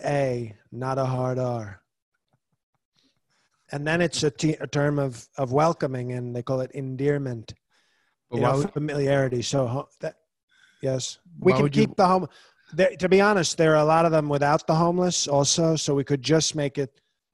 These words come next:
Speaker 1: the D C N-words with an A, though, with an A, not a hard R. And I think that respects the culture, that respects the people of the city. Or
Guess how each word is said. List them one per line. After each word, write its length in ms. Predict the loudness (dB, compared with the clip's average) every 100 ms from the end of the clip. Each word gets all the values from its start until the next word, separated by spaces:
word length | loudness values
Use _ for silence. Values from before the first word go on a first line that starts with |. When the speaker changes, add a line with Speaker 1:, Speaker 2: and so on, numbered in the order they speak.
| _ _ -8
Speaker 1:
the 80 |
D 220 | -4 0 0
C 460 | -2 -2 -2 -4
N-words 800 | -6 -6 -6 -6 -10 -12 -14 -16 -8 -4
with 160 | 0
an 80 | 2
A, 240 | 4 2
though, 240 | 2 0 0
with 180 | 0 0
an 100 | -2
A, 340 | 0 0 -2
not 280 | -4 -4 -2
a 60 | 0
hard 320 | 0 0 0
R. 340 | -2 -4 -8 _ _ _ _ _ _ _ _ -4
And 100 | 0
I 100 | 0
think 220 | 0 0
that 180 | 0 2
respects 540 | 0 -2 2 0 0
the 80 | -4
culture, 460 | 2 0 2 2 4
that 200 | 4 2
respects 840 | -2 -2 0 0 0 -4 -4 -8 _ -12
the 100 | -8
people 340 | -4 -2 0 0
of 80 |
the 80 | 0
city. 460 | -2 -2 0 -2 -6 _ _ _ _ _ 0
Or 600 | 4 6 6 4 -2